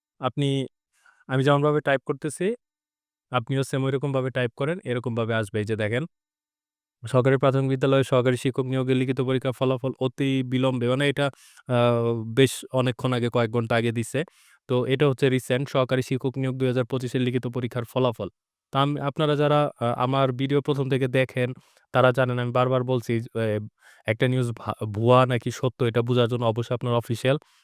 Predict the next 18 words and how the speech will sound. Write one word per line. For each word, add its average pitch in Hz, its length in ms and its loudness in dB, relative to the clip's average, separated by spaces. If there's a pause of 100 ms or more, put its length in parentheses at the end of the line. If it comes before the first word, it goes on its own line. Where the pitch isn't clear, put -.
(100)
সাইটগুলো 120 420 2
চেক 131 180 2
করতে 117 240 -2
হবে। 98 240 -2 (340)
এই 120 80 -2
যে 120 80 2
দেখেন, 117 240 0
এখানে 123 220 0
কিন্তু 127 160 -2
অফিসিয়াল 123 420 -2
সাইটে 113 400 0 (480)
দিয়ে 123 160 6
দিছে। 117 260 -4 (1040)
তো 117 60 -2 (120)
এই 135 180 4
হচ্ছে 123 340 -4
এখন 123 240 -2
রেজাল্টটা। 117 460 0